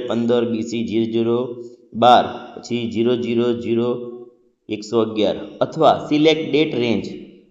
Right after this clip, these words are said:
આ રજિસ્ટ્રેશન નંબર લખો અથવા ડેટની જે રેન્જ જે છે તારીખ, એને તમારે રેન્જ નક્કી કરો. એટલે શું લખ્યું છે? Between three month, ત્રણ મહિનાની વચ્ચેની સિલેક્ટ કરવાની, જે તમારી જન્મ તારીખ હોય.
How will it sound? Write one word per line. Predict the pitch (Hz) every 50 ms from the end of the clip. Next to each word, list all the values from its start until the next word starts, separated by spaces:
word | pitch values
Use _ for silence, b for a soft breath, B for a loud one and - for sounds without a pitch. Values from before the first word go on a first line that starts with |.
| _ _ -
આ | 151 170 180 175 170 170 - - 120
રજિસ્ટ્રેશન | 131 160 160 - - 180 175 170
નંબર | 165 160 160 160 156
લખો | 151 147 147 143 147 147 156
અથવા | 160 - 143 147 151 156 156
ડેટની | 151 151 139 139 151 151 151 151 156 156
જે | 139 139 127
રેન્જ | 123 147 160 160 143
જે | 143 139 - 127 127 117 -
છે | - 104 76 60 - - - -
તારીખ, | - 123 120 123 127 123 107 - - - - - - - - _ _ _ -
એને | 127 139 151
તમારે | 156 156 151 151 147 147 143
રેન્જ | 120 127 143 139 135
નક્કી | 131 127 - 131 127
કરો. | 113 - 110 101 107
એટલે | 107 110 117
શું | - - 175
લખ્યું | 165 160 160 160 147
છે? | 156
Between | 147 139 135 139 - - 156 160 165 156
three | 147 156 135 143
month, | 139 131 127 120 117
ત્રણ | 117 143 151 156
મહિનાની | 156 151 151 151 143 151 143
વચ્ચેની | 127 127 - - 131 131 135 143
સિલેક્ટ | 139 - 113 110 113 120 - -
કરવાની, | 139 127 120 117 107 104 98 92 92 - - - - -
જે | - 120 135
તમારી | - 139 127 120 123 120
જન્મ | 113 123 127 123 120
તારીખ | 110 - 101 101 - - -
હોય. | - 92 71 62